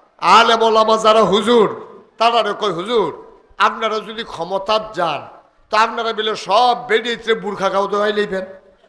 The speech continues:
হুজুর আপনার খাইয়া দাইয়া কোনো কাম নাই, কাপড়ের ফ্যাক্টরি দিছে হুজুররা।" হ্যাঁ, আপনার বউয়ের আপনি বুর্খা পরাইবেন না উদাম করে ছাইড়া দিবেন, এটা আপনার ব্যাপার, ঠিক কিনা কন?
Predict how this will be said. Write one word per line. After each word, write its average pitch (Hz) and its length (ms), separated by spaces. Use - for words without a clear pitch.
হুজুর 247 380
আপনার 220 200
খাইয়া 190 280
দাইয়া 214 240
কোনো 196 200
কাম 190 320
নাই, 170 140
কাপড়ের 190 520
ফ্যাক্টরি 151 480
দিছে 135 280
হুজুররা।" 120 440
হ্যাঁ, 110 220
আপনার 226 460
বউয়ের 233 420
আপনি 233 240
বুর্খা 226 360
পরাইবেন 240 600
না 220 180
উদাম 233 380
করে 247 260
ছাইড়া 202 280
দিবেন, 233 260
এটা 220 160
আপনার 226 380
ব্যাপার, 180 380
ঠিক - 180
কিনা 254 240
কন? 175 260